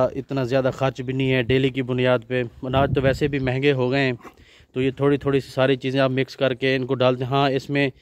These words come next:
جو میں اہم بات آپ کو بتا رہا تھا، اس میں جو ہے سوڈا ہم ضرور ڈالتے ہیں۔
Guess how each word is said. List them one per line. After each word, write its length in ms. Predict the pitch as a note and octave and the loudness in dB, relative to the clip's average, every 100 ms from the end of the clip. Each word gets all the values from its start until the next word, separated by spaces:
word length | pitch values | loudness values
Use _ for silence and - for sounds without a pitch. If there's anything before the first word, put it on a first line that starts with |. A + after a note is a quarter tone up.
| - - - - | -20 -20 -20 -8
جو 200 | B2 C3+ | -2 2
میں 140 | C3+ | 2
اہم 220 | C3 C#3+ C3 | 2 0 4
بات 240 | C3 B2 | 2 4
آپ 140 | B2 | -2
کو 80 | A#2+ | -2
بتا 240 | A#2+ A#2 A#2 | -4 -2 -2
رہا 100 | A2 | 0
تھا، 120 | B2+ | -2
اس 200 | C3+ D3+ | -2 0
میں 140 | D#3+ | 0
جو 140 | D#3 D3+ | 2 4
ہے 180 | D#3 D3+ | 4 0
سوڈا 440 | - D#3 D#3 D#3+ C#3+ | -2 0 4 4 4
ہم 180 | C#3+ C#3+ B2 | 0 -4 -4
ضرور 240 | C3 C3+ | 0 0
ڈالتے 340 | A#2+ A2 G2+ | 0 -2 -4
ہیں۔ 100 | G#2+ | -8